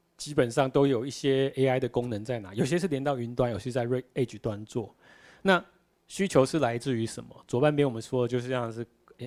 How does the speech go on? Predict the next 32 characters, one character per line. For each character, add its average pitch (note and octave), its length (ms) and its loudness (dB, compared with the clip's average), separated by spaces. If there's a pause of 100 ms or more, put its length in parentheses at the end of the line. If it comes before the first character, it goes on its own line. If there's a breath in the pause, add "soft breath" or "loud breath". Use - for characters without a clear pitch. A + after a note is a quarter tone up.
呃， G#2+ 160 -12
就 A#2 140 -8
是 C3 140 -4
image D3 300 2
quality C3+ 360 2
的 A#2+ 80 -8
enhancement， A2+ 640 -6
就 B2 100 -10
是 B2 120 -10
说 B2 280 0 (280 loud breath)
不 C#3+ 100 4
管 A2+ 140 2
是 C3+ 120 -10
照 B2 240 0
相 A2+ 340 -4
啊， G2+ 140 -10
或 C3+ 120 -4
者 A#2 100 -6
是 B2 160 -8
你 G2 140 -8
在 A#2+ 180 -2
修 B2+ 320 -4
图 G2+ 240 -10
啊， G2+ 140 -10
其 C#3+ 180 -4
实 D#3 100 -2
有 D#3+ 80 2
很 C3 120 0
多 C3 180 0
的 B2+ 100 0
这 B2 140 -6
个， A2+ 240 -8